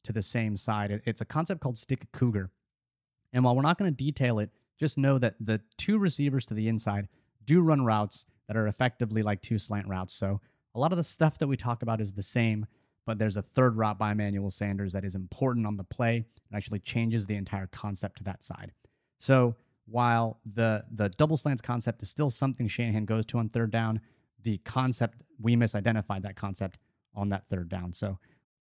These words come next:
honestly, it's been eating at us for a couple of days since we noticed the error. So we wanna get you the most accurate information. Really, we really pride ourselves on that. And so forgive the error. It's been eating at us, but that's why we wanted to get this slight correction out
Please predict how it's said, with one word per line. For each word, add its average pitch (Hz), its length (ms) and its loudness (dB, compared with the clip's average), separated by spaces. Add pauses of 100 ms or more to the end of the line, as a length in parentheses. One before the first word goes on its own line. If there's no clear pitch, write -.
honestly, 151 320 0
it's 143 120 -2
been 143 100 2
eating 156 220 2
at 160 100 0
us 170 220 -6
for 165 100 -2
a 160 60 -2
couple 175 200 -4
of 160 120 -6
days 175 400 -2
since - 260 -4
we 147 60 0
noticed 147 280 2
the 156 120 0
error. 156 300 0 (220)
So 117 380 0
we 131 120 2
wanna 127 180 0
get 117 140 -2
you 120 180 -2
the 117 140 0
most 107 320 -2
accurate 131 280 -4
information. 117 560 -4
Really, 98 240 -6
we 113 140 0
really 107 220 2
pride 110 260 -2
ourselves 101 380 -6
on 101 140 -4
that. 98 280 -6
And 95 220 -12 (320)
so 113 160 -2
forgive 135 400 4
the 139 100 4
error. 101 360 0 (200)
It's 101 180 -8
been 110 140 -4
eating 135 240 6
at 113 140 0
us, - 260 -4 (180)
but 98 280 -2
that's 104 180 -6
why 104 60 -2
we 101 80 -2
wanted 98 180 -4
to 95 60 -6
get 95 180 -6
this - 220 -10 (100)
slight 92 300 -10 (100)
correction 95 500 -8
out 92 200 -8